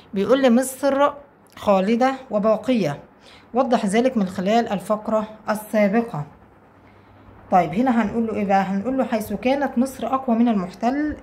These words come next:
آه، ذاته، آه، الذي حاول تدمير التعليم في مصر". ولكن طبعًا،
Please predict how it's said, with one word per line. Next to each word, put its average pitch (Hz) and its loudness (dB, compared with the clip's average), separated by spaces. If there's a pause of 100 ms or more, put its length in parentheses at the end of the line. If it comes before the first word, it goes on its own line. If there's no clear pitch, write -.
آه، 175 -2
ذاته، 233 0 (1160)
آه، 196 4
الذي 254 2
حاول 214 0
تدمير 208 0
التعليم 185 -2
في 185 -6
مصر". - -12 (200)
ولكن 208 0
طبعًا، 170 -2